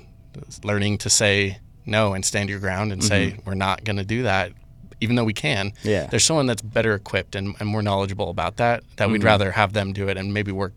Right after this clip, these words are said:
Speaker 1: coincide with them.
Speaker 2: Yeah. 'Cause then sometimes you take those clients and then, like, another opportunity comes shortly after and you're like, "Oh, man."
Speaker 1: Exactly.
Speaker 2: Yeah, I feel like when you start saying no,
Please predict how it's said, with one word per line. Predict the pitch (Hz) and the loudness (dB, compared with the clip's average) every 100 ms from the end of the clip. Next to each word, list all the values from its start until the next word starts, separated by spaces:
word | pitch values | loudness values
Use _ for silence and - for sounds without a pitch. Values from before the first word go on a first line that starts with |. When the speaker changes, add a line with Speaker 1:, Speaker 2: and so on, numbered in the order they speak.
| - | -8
Speaker 1:
coincide | 95 92 101 85 | -8 -4 -2 -4
with | 85 | -6
them. | - - - | -12 -14 -12
Speaker 2:
Yeah. | - 82 78 101 - | -4 0 0 -4 -8
'Cause | - | 0
then | 127 117 | 2 2
sometimes | 120 110 104 98 | 2 2 2 0
you | |
take | 101 104 | 0 0
those | 101 101 98 | 0 -2 -2
clients | - 101 101 101 95 | -4 0 0 0 -2
and | 95 | -4
then, | 95 | -2
like, | 92 90 - - - - | -4 -6 -12 -20 -20 -8
another | - 101 92 98 | -4 -2 0 0
opportunity | 98 - 101 101 | -2 -2 -4 -4
comes | 104 98 98 101 - - | -4 -4 -4 -6 -8 -4
shortly | 120 85 | -2 -2
after | 92 95 - | -4 -6 -8
and | 98 | -8
you're | 92 | -10
like, | - - | -14 -20
"Oh, | 110 - | -20 -20
man." | 92 90 - - - - | -16 -16 -16 -18 -20 -6
Speaker 1:
Exactly. | 110 107 107 104 - | -2 2 4 4 4
Speaker 2:
Yeah, | 107 | 4
I | 101 | 4
feel | 123 | 4
like | 131 | 4
when | 127 | 4
you | |
start | 120 110 | 2 0
saying | 113 107 101 | 0 0 0
no, | 104 110 117 | 0 0 -2